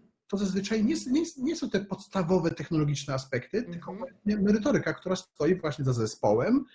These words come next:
Speaker 1: za doświadczeniem w tej konkretnej branży. Więc
Speaker 2: Mhm.
Speaker 1: wspierać na pewno rzeczywiście można, ale nie można się łudzić, że to zastąpi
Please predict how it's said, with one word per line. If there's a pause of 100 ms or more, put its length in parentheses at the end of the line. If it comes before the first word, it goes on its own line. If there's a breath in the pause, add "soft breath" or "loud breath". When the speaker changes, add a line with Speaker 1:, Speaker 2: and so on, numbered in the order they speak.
(200 soft breath)
Speaker 1:
za
doświadczeniem
w
tej
konkretnej
branży. (400)
Więc
Speaker 2:
Mhm.
Speaker 1:
wspierać (120)
na
pewno
rzeczywiście
można, (280 soft breath)
ale
nie
można
się
łudzić,
że
to
zastąpi